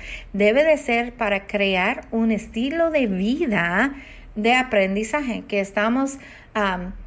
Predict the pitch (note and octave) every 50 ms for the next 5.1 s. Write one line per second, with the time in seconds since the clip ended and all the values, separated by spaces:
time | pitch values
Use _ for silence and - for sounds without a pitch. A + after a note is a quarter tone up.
0 | - - - - - - - B3+ A#3 - A3 - - A#3+ G#3+ - - A#3 G#3+ -
1 | A#3+ A#3+ A3+ B3 D4 E4 F4 E4 D4+ C#4+ C#4+ - - - A3+ G#3 G3 G3 G#3 G3+
2 | A3 B3+ C#4 - - A#3+ A3 G#3 G3 F#3+ A3 C#4+ D4 B3 A3 A3+ B3 B3+ - -
3 | - - - - - - G#3+ G#3+ G#3 G#3 G#3 - G#3 G3+ A#3+ C#4 C#4 A#3+ G3+ G3
4 | - - G#3 G3+ G3+ G3+ A3 D4 D#4+ - B3 A#3 A3+ A3+ G#3+ G3 F#3 F3+ - -
5 | -